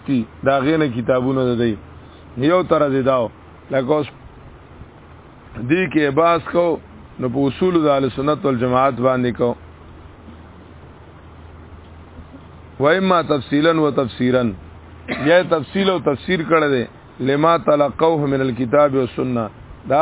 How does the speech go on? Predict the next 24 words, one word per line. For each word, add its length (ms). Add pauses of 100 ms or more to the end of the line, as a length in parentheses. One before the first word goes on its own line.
هغه 140
څه 120 (100)
دپاره 300
چې 140
دی 220
غوښتي 300
د 120
قرآن 300
او 120
د 40
سنت 420
نه. 100 (460)
فاختلفوا 680
فی 80
التفصیل 560
والتفسیر 680 (880)
بعد 240
الاتفاق 760
علی 180
الاصل، 420 (460)
په 60
اصل 340
باندې 320
اتفاق 460